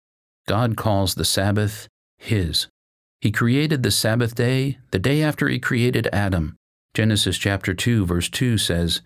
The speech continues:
"And on the seventh day God ended His work which He had done, and He rested on the seventh day from all His work which He had done. Then God blessed the seventh day and sanctified it, because in it He rested from all His work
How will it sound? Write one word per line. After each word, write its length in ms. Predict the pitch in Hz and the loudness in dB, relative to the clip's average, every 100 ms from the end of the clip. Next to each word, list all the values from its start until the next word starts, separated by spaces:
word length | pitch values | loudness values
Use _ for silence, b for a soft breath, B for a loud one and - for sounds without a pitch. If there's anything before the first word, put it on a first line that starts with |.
| B B B B - | B B B B -6
"And 140 | 101 | -2
on 120 | 104 98 | 0 0
the 100 | 90 | 0
seventh 440 | - 117 127 113 | 0 2 2 0
day 220 | 107 110 | 0 0
God 320 | 104 92 87 98 | 0 0 0 2
ended 380 | 110 120 123 | 2 2 0
His 240 | 113 120 104 | 0 2 2
work 340 | 123 101 85 | 2 2 0
which 140 | 90 - | -2 0
He 140 | 95 | 0
had 180 | 92 92 | 0 0
done, 360 | 104 87 80 - _ _ - | 0 0 -2 -6 _ _ -2
and 140 | 101 | 2
He 100 | 107 | 4
rested 540 | 107 131 147 - 90 | 4 2 0 -2 0
on 120 | 87 87 | 2 2
the 60 | |
seventh 440 | - 135 139 110 - | 0 0 0 0 0
day 160 | 82 | -2
from 200 | 82 85 | 0 0
all 140 | 87 87 | 2 0
His 160 | 82 | 0
work 260 | 90 82 - | -2 -2 -4
which 180 | - - | -4 -2
He 100 | 82 | -2
had 160 | 80 | 0
done. 360 | 82 80 80 - _ _ B B B B | 0 0 -2 -8 _ _ B B B B
Then 320 | 120 123 110 | 0 2 2
God 460 | 113 120 127 104 87 | 2 2 2 2 2
blessed 500 | 107 143 170 - - | 2 2 2 0 -2
the 100 | 92 | -2
seventh 460 | - 131 151 135 | 0 0 0 0
day 320 | - 135 107 85 | 0 0 2 2
and 160 | 90 | 0
sanctified 760 | - 127 143 - 85 80 80 73 | 0 0 0 -2 -4 -2 -2 -4
it, 160 | - - _ _ _ | -8 -12 _ _ _
because 380 | 90 - 90 85 | -4 -2 -2 0
in 200 | 120 131 | 0 2
it 200 | 85 - | 0 0
He 120 | 95 | 0
rested 520 | 87 107 107 - 80 | 2 2 0 -2 -2
from 160 | 87 85 | 0 0
all 240 | 98 123 | 2 2
His 200 | 123 110 | 2 2
work 440 | 120 117 82 - | 2 2 0 -6